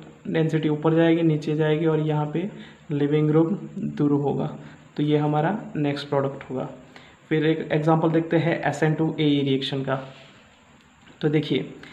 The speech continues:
अ, काफ़ी बार टू marker question भी हो सकते हैं कि जो Grignard reagent हम यूज़ करते हैं, उसके कि-, कितने equivalent use हो गए। तो देखिए, suppose मेरे पास कोई acid का derivative है, तो क्या होगा, First step होगा, उसमें आर minus attack करेगा,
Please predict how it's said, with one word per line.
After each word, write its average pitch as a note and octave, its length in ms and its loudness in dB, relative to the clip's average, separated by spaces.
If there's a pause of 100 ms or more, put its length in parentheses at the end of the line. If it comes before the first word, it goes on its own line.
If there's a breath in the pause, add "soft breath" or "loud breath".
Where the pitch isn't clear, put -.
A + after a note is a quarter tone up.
(200 loud breath)
अ, D3+ 380 0
काफ़ी D#3 260 6
बार F3+ 200 4
टू E3 200 2
marker D#3+ 280 4
question E3 460 4
भी F3 80 2
हो D#3 180 0
सकते D#3 360 0
हैं D3+ 360 0 (280 loud breath)
कि F3 220 0
जो D#3 320 4
Grignard D3+ 320 4
reagent D#3 380 4
हम D3+ 140 2
यूज़ D3+ 260 2
करते D3+ 240 2
हैं, D3+ 60 4
उसके D#3+ 260 -2
कि-, F#3 540 2
कितने F3+ 300 4
equivalent F3+ 800 4
use D3+ 200 2
हो C#3 120 -4
गए। - 200 -6 (460 loud breath)
तो D#3+ 60 0
देखिए, D#3 240 4
suppose D#3 320 2
मेरे D#3+ 160 6
पास D#3+ 200 2
कोई E3 360 2
acid D3+ 400 2
का D#3+ 100 4
derivative C3+ 560 2
है, D3+ 200 -10 (360 loud breath)
तो D#3 80 -10
क्या E3+ 120 4
होगा, E3+ 200 8
First D#3+ 360 2
step D#3+ 240 2
होगा, D#3 460 2
उसमें D#3+ 320 -4
आर D#3 240 4
minus D3+ 300 2
attack D3 280 -2
करेगा, D#3 500 2